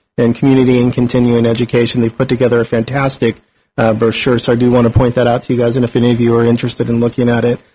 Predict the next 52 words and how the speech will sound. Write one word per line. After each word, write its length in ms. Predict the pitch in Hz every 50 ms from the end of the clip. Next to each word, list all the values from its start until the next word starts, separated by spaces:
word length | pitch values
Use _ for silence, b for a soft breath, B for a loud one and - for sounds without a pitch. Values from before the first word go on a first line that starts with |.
| _ _ -
um, 160 | - 120 117 113
it 140 | 113 113
outlines 480 | 117 127 131 135 123 127 127 127 123 120
what's 160 | 120 113 -
going 260 | - - 123 117 120
on 160 | 120 120 120 117
this 140 | 117 -
summer, 320 | - 131 120 120 117 120 117 b b b b b
and 160 | 151 151 160
it's 140 | 156 143 -
beautiful 800 | 135 123 127 139 160 185 202 196 151 - - 104 98 104 120 - _ -
on 160 | 120 120 117
top 260 | 123 131 131 131 -
of 100 | 127 113
it. 40 | 120
And 120 | 123 131
I 60 | 135
do 180 | 135 127 165 185
wanna 200 | 185 185 151 131
point 260 | - - 147 143 143
out 140 | 135 131 -
that 80 | 120 -
the 80 | 127
photography 880 | - - 139 - - - 170 180 208 202 190 151 - - 117 117 117 120 B B B B B -
is 120 | 131 117
from 160 | - - 127
one 140 | 127 139 143
of 100 | 139 123
our 140 | 127 120 117
current 340 | - - - 170 165 160 120
employees 680 | 123 123 120 - - 143 131 127 127 135 139 139 - -
here 100 | 131 120
at 120 | 120 -
the 60 | 123
college 420 | 117 - 127 117 117 117 117 113 -
who 80 | - 120
took 240 | 101 139 131 - -
classes 640 | - 139 139 143 147 - - 127 117 113 110 110 - b b b b -
in 120 | 127 120
our 100 | 120 117
photography 600 | - - 110 123 120 120 120 120 131 123 - 113
program 420 | 104 - - 110 113 107 110 120 120
here 160 | 113 113 113
at 80 | 113 -
the 60 | 117
college. 240 | - - 117 120 110
So 100 | - 123
I 40 | 113
do 180 | 110 123 120
wanna 180 | 117 117 110 113
trumpet 380 | 107 - - 120 117 120 110 -
that 320 | 123 120 117 127 - -